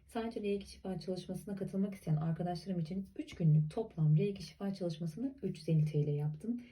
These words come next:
Bütün arkadaşlarım katılabilsin diye. Çünkü biliyorum aranızda gerçekten durumu olmayan ve çok katılmak isteyen arkadaşlarım var. Üç günlük R iki şifa çalışması sadece üç yüz elli T L arkadaşlar.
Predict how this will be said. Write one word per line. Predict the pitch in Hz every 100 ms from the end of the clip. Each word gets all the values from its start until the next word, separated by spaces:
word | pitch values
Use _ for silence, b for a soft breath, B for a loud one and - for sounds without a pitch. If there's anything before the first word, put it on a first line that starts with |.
| B -
Bütün | 165 208
arkadaşlarım | 175 160 156 151 175 190
katılabilsin | 160 - 151 151 - 156
diye. | 156
Çünkü | - 170
biliyorum | 170 165 156
aranızda | 156 165 165 170
gerçekten | 160 165 160 156 160 156
durumu | 151 160 160 160
olmayan | 165 156 156 B B B B -
ve | 185
çok | 220
katılmak | - - 175 156
isteyen | - 156
arkadaşlarım | 147 151 151 151 - 156
var. | 202 240 B B -
Üç | 269 -
günlük | 214 190 185
R | 196
iki | 202 -
şifa | - 180 175
çalışması | - 165 156 175 -
sadece | - 277 240 208
üç | 196
yüz | -
elli | 165 151
T | 151 143
L | 151
arkadaşlar. | 147 156 151 151 196